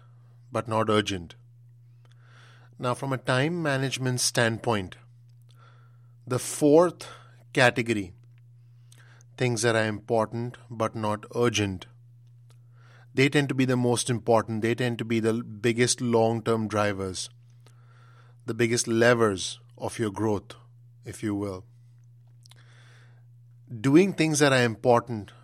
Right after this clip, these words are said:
but not urgent doesn't come naturally to us. In fact,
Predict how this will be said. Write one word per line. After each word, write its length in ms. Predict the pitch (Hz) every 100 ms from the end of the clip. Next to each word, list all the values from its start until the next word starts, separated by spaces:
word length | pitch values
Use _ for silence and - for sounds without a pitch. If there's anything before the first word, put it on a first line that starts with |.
| -
but 240 | 117 113
not 260 | 117 113 110
urgent 540 | 110 113 107 92 85 - - - - - - - - - - - - - - - - - - -
doesn't 300 | 135 147 147
come 240 | 143 123
naturally 520 | 117 110 - 123 113
to 180 | 104 104
us. 180 | 92 -
In 120 | 107
fact, 400 | - 117 107 -